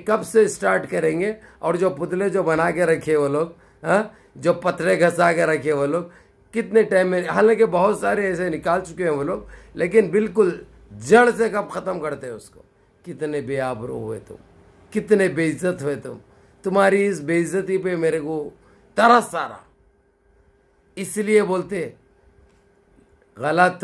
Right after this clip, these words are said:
मत करो, गलत मत सोचो, उसका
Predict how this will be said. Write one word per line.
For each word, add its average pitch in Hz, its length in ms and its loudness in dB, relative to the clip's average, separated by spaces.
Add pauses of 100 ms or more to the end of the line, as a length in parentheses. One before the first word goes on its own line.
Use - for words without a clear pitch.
मत 185 360 2
करो, 190 420 2
गलत 185 460 2
मत 185 260 2
सोचो, 180 800 -4 (1600)
उसका 202 640 2